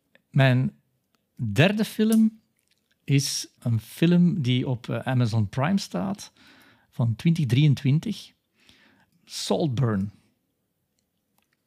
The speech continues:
Dat gaat over de Universiteit van Oxford, eh, waar student Oliver Quick meegetrokken wordt in, eh, de wereld van de charmante en aristocratische Felix Catton,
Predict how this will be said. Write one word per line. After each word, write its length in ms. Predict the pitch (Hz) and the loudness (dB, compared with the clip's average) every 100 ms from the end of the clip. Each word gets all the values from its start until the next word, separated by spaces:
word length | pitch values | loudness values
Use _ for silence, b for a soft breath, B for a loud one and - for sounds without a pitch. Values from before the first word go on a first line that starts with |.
| _ - | _ -8
Dat 220 | 127 - | -8 -4
gaat 300 | 127 117 139 | -2 -2 0
over 240 | 120 113 | 0 0
de 60 | 123 | 2
Universiteit 460 | 131 117 - 123 | 0 0 -2 -4
van 140 | - 147 | -4 -4
Oxford, 680 | 151 - - 170 - - - _ _ | -4 -6 -6 -6 -6 -16 -16 _ _
eh, 280 | 214 131 123 | -4 -2 -2
waar 180 | 120 123 | -2 -4
student 400 | - 117 127 117 | -4 0 0 0
Oliver 280 | 135 131 127 | 0 0 -2
Quick 380 | - 165 - - | 0 0 0 -2
meegetrokken 560 | 131 143 143 - 139 135 | 2 4 2 0 0 2
wordt 400 | 139 - - - - | 2 -2 -12 -14 0
in, 340 | 131 131 127 | 2 4 2
eh, 160 | 131 127 | 0 0
de 100 | 120 | 0
wereld 460 | 117 147 147 143 - | 2 2 2 -2 -4
van 440 | 135 127 127 127 - | -2 0 2 0 -2
de 120 | 117 120 | -2 -2
charmante 560 | - 127 123 170 165 | -2 -2 0 0 0
en 260 | 147 135 135 | 0 0 -2
aristocratische 920 | 135 127 - 127 - 151 165 156 151 | -4 -6 -6 -6 -4 -6 -4 -4 -6
Felix 480 | - - 147 143 - | -6 -4 -4 -4 -4
Catton, 420 | 147 127 123 101 | -6 -2 -4 -4